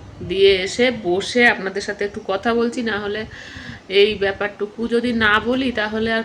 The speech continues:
করবোই বা কী? এত কষ্ট করে একটা চ্যানেলকে দাঁড় করিয়েছি আর এরকম মাঝপথে ছেড়ে দিয়ে চলে যাব, খুবই কষ্ট হচ্ছে। অনেক রকমভাবে ভাবছি যে কি করব। এখন এমন পরিস্থিতির মধ্যে পড়েছি না, মনে হচ্ছে কাজটাই রাখতে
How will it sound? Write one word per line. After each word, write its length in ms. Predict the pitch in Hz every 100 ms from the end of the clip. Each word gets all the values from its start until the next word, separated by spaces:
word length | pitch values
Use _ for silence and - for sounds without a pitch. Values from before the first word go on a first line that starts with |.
| -
করবোই 460 | 196 190 196 208 226
বা 140 | 220 196 185
কী? 220 | 170 165 - - - -
এত 220 | 208 240 233
কষ্ট 300 | 214 220 - 226
করে 160 | 233 233
একটা 220 | - 233 208
চ্যানেলকে 420 | 214 220 226 233
দাঁড় 280 | 208 196 202 208
করিয়েছি 560 | 226 240 240 254 226 196 - - -
আর 260 | 185 196 202
এরকম 360 | 202 214 226 214 196
মাঝপথে 500 | 196 - 202 220 214
ছেড়ে 280 | 214 202
দিয়ে 200 | 190 214 214
চলে 320 | 202 196 208
যাব, 360 | 214 214 175 175 - - -
খুবই 220 | 233 240 240
কষ্ট 300 | 214 226 -
হচ্ছে। 400 | 233 214 - 208
অনেক 300 | - 214 240
রকমভাবে 560 | 240 240 254 240 220 208
ভাবছি 540 | 196 196 180 170 - 190 185
যে 80 | 202
কি 240 | - 247
করব। 440 | 233 208 185 190 - - - -
এখন 360 | 202 247 311 285
এমন 340 | 269 269 285
পরিস্থিতির 640 | 269 262 269 269 294 294 269
মধ্যে 180 | 277 269
পড়েছি 340 | 269 285 285 277
না, 160 | 262
মনে 200 | 233 233
হচ্ছে 160 | 262 208
কাজটাই 600 | - 214 214 208 226 247
রাখতে 320 | 196 202 -